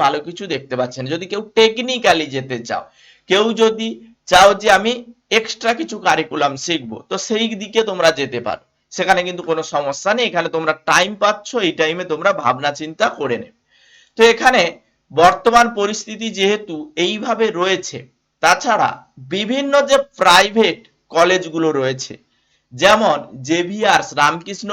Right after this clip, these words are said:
মিশন, এদের কিন্তু কেন্দ্রীয় পোর্টালের বাইরেও নিজস্বভাবে ভর্তি প্রক্রিয়া রয়েছে, এরা কিন্তু নিজেরা নিজেদের মতো করে ভর্তি চালাচ্ছে, এগুলো রয়েছে।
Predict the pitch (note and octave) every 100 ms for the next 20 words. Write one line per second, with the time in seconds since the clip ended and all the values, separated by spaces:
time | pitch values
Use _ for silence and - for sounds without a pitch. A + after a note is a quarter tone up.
0 | G3 F3 - A2+ G2+ _ _ _ _ D#3+
1 | D#3 G3+ G3 G#3 G3+ A3 A3 F3 E3+ F3+
2 | G3 F#3+ F#3 F#3+ F#3 F#3 D#3 D3 D#3 E3
3 | F3 E3+ D3+ D#3 - E3 D#3+ D#3 F3 C#3+
4 | C3+ C3+ D3+ D#3 - E3 F3 D#3 B2+ B2+
5 | B2+ - _ _ - D#3 F3 F3+ F3 G#3+
6 | G3+ D#3 D3+ F3 F#3 D3+ D3 C#3+ D3 D3+
7 | D3+ E3 G3+ E3+ B2+ B2+ G3 F3 C3+ A2+
8 | A#2 - - _ _ _ _ _ _ _
9 | _ F3+ A3 A#3 A3+ G#3+ G#3